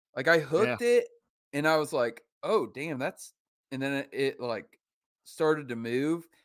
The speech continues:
Speaker 1: and I
Speaker 2: Mm-hmm.
Speaker 1: was like, "Dude, whatever that is, that's freaking huge," and then it came up with, you know, smallmouth, and it, for a winter fish, it gave up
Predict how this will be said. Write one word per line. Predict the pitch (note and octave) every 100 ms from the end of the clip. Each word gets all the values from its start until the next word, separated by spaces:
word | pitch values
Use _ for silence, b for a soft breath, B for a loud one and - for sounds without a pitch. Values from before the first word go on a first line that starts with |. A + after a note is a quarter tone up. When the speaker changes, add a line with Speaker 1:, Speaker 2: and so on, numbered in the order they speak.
| _ _ _ _ F2+
Speaker 1:
and | B2+
I | B2+
Speaker 2:
Mm-hmm. |
Speaker 1:
was | A2+
like, | G#2 F#2
"Dude, | A2+ A#2+ A2+ G2+
whatever | A2 C3 D#3+
that | B2 G#2+
is, | G#2 G2+
that's | A2 A#2+ - _ -
freaking | G2+ - - _ _ _ _ _ _
huge," | C4+ A#3 A3 F3 A2+ G2+
and | G#2+ C3+
then | C3
it | -
came | C#3+ A#2+ A2+
up | A2+
with, | A2 _ _ G#2
you | G#2
know, | B1+ -
smallmouth, | - B2+ A2+ A2 G#2+ A2
and | G#2 G2 b b b b
it, | - A#3 - _ _ -
for | - G3+ D3+
a | C3
winter | B2 C#3 A#3+
fish, | - A2+ C3
it | D3+
gave | F3 F3+ F3+
up | F3